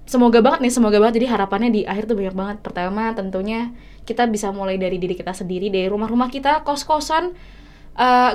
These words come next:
green in the cost ya, mungkin. <laughs> Kegiatan berkebun buat anak kos dong, kayak gitu ya. Dimana setiap kamar mungkin punya,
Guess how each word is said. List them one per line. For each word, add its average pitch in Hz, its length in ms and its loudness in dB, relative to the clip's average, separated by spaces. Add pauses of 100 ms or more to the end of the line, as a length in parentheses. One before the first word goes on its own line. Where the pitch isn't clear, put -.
(100)
green 277 320 2
in 285 160 0
the 262 80 -8
cost 320 320 2
ya, 240 240 0
mungkin. 254 400 -2
<laughs> - 1400 -14
Kegiatan 277 340 4
berkebun 330 480 0
buat - 160 -2
anak 311 320 -4
kos 339 200 -2
dong, 277 520 4
kayak 240 240 -4
gitu 269 80 -8
ya. 269 200 -2 (280)
Dimana 240 360 0
setiap - 440 -8
kamar 247 440 -2
mungkin 262 400 -4
punya, 240 560 -6